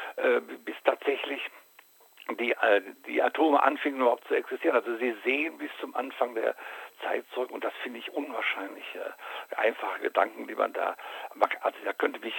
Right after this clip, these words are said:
<laughs> viel begeistern. Ich könnte jedes Mal, wenn ich abends spazieren gehe, jeden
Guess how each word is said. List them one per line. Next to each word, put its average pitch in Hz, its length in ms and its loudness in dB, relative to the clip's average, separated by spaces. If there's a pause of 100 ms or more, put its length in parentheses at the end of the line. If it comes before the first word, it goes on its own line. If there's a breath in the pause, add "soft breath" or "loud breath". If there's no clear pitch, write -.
<laughs> - 120 -2
viel 175 160 4 (320)
begeistern. - 500 4
Ich 113 80 0
könnte - 240 4 (260 loud breath)
jedes 156 220 4
Mal, 139 100 6
wenn 131 100 6
ich 127 120 4
abends 147 220 4
spazieren 131 500 2
gehe, 131 160 6
jeden 127 420 -2